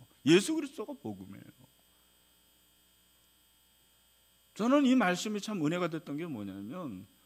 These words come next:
하나님이 우리를 위로하시는데 돈으로 위로해 주시는 게 아니에요. 무슨 뭐 큰 집으로 위로해 주시는 거 아닙니다.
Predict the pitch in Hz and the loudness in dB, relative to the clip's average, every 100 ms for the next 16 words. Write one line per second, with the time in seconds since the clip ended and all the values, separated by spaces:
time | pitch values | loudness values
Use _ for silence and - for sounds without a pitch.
0 | _ _ _ _ 196 226 254 254 208 240 | _ _ _ _ 2 4 4 4 2 0
1 | 214 147 165 156 139 151 131 120 151 135 | 0 2 2 2 0 -4 -4 -4 -6 -6
2 | 120 143 233 254 240 156 147 113 110 98 | 0 4 4 2 -2 -2 -2 -4 -6 -8
3 | 92 175 127 170 208 - 101 135 170 _ | -8 -10 -10 -10 -12 -16 -18 -20 -20 _
4 | _ _ _ _ _ _ _ _ _ _ | _ _ _ _ _ _ _ _ _ _
5 | _ _ _ _ _ _ _ _ - 160 | _ _ _ _ _ _ _ _ -8 -2
6 | 160 151 - - 285 - 170 185 185 170 | -2 -2 -4 -2 -2 0 0 2 2 2
7 | 131 151 135 127 131 175 165 113 135 - | 0 0 -4 -8 -10 -12 -14 -14 -18 -20
8 | 151 | -20